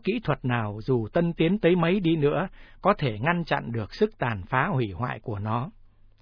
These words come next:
Bao nhiêu cuộc họp thượng đỉnh về khí hậu đã được triệu tập, nhưng các thỏa hiệp đã không được mọi nước ký nhận, hay có ký nhận nhưng lại không phê chuẩn, và nhất là không thi hành. Và đó là trường hợp của các cường quốc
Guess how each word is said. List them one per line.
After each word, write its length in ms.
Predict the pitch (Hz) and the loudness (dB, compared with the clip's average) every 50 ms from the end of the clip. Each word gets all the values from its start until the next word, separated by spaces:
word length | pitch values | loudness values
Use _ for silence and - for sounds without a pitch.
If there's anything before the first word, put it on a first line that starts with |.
| - _ - - - - - - - | -20 _ -20 -20 -20 -20 -14 -2 2
Bao 200 | 185 190 196 190 | 4 6 6 6
nhiêu 200 | 202 202 196 185 | 6 6 6 4
cuộc 200 | - 147 - - | 4 0 0 0
họp 260 | 110 131 127 - - | 0 0 0 0 0
thượng 240 | 160 143 147 147 131 | 0 -2 0 -2 -2
đỉnh 240 | 123 107 95 98 | -4 -4 -6 -6
về 200 | 98 123 117 110 | -4 -4 -4 -4
khí 220 | 101 - 175 202 202 | -2 0 0 2 2
hậu 240 | 156 147 127 123 127 | 4 2 2 0 -2
đã 140 | 156 175 | -4 -2
được 180 | 165 131 113 - | -2 -2 -4 -4
triệu 240 | - - 147 135 - - | -4 -4 -4 -4 -2 -2
tập, 180 | - 123 104 - - - - - - - - - | -4 -4 -4 -6 -10 -20 -20 -20 -20 -10 -2 2
nhưng 220 | 180 175 175 170 | 2 2 2 2
các 160 | - 202 220 220 | 2 2 0 0
thỏa 160 | - 131 113 101 | -2 -4 -4 -2
hiệp 300 | 92 120 127 113 - 143 | -2 -2 -2 -2 -4 -4
đã 100 | 165 175 | -6 -2
không 260 | - - 180 175 151 | 0 0 0 2 0
được 240 | 135 113 110 - 123 | -2 -2 -2 -2 -2
mọi 220 | 123 120 117 120 | -2 -2 -2 0
nước 280 | 120 151 190 202 - - | 0 0 0 0 -2 -2
ký 140 | 165 185 | 0 0
nhận, 260 | 208 175 139 131 117 113 - - - - - - - | 2 2 2 0 0 -2 -6 -18 -20 -20 -20 -20 -8
hay 240 | - - 180 180 175 - | -4 0 0 0 2 2
có 180 | 160 170 196 - - | 2 2 2 2 4
ký 100 | 180 208 220 | 4 4 4
nhận 200 | 202 165 143 123 135 | 6 4 2 2 0
nhưng 240 | 135 139 175 180 175 | -2 0 0 0 2
lại 180 | 156 131 - - | 0 -2 -2 0
không 260 | - 180 180 180 170 | 0 2 2 2 2
phê 180 | - 175 165 160 | 4 4 4 4
chuẩn, 280 | - - 120 104 92 78 78 - - - - - - _ | 2 0 -2 -2 -2 -6 -10 -14 -18 -20 -20 -20 -16 _
và 180 | - 131 127 123 | -2 0 2 2
nhất 240 | 120 139 202 226 - | 4 2 2 2 2
là 220 | 135 123 113 104 | 0 0 0 0
không 260 | - - 175 165 165 | 0 2 2 2 2
thi 180 | - 165 160 151 | 2 2 2 2
hành. 280 | 120 117 110 104 98 87 - - - - - - - _ _ _ _ - | 2 0 -2 -4 -6 -10 -14 -18 -20 -20 -20 -20 -20 _ _ _ _ -4
Và 120 | - 135 131 | 0 0 4
đó 180 | 127 147 190 | 6 6 6
là 140 | 214 175 143 123 | 6 4 2 2
trường 220 | - - 139 123 117 | 0 0 0 0 2
hợp 180 | 123 127 117 - - | 0 0 -2 -2 -4
của 200 | - 120 104 95 | -6 -6 -4 -2
các 220 | - 208 214 - | -2 -2 -2 -2
cường 220 | - 131 117 107 - | -2 -2 -2 -2 0
quốc 160 | - 202 214 | 2 2 2